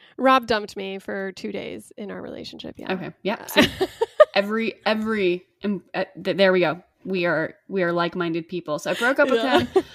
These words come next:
Speaker 2: I need to figure out stuff with the boy that, you know, Red cleaned,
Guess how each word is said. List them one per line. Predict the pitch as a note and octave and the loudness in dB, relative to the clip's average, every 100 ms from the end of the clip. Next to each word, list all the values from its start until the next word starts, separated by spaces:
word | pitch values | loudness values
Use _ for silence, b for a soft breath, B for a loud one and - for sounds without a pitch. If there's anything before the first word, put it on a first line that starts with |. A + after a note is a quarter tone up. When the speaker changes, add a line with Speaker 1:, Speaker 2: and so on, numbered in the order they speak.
| G#4+ - | -2 0
Speaker 2:
I | |
need | A3 A#3 | -2 2
to | C4 | 2
figure | C4+ B3+ A#3+ | 2 0 2
out | A3+ A3 G#3 | 4 4 2
stuff | - G3+ - | 0 0 0
with | G3+ F#3+ F#3+ | 0 0 -2
the | F#3 F#3 F3+ | -4 -2 0
boy | F3+ F3+ F3+ | 2 2 0
that, | F3+ F3 _ _ | -2 -4 _ _
you | F3+ | -4
know, | E3 E3 | -2 -4
Red | F3+ F3+ F3 F3+ | -2 -2 -2 -4
cleaned, | G3 F3 F3 | -2 0 -2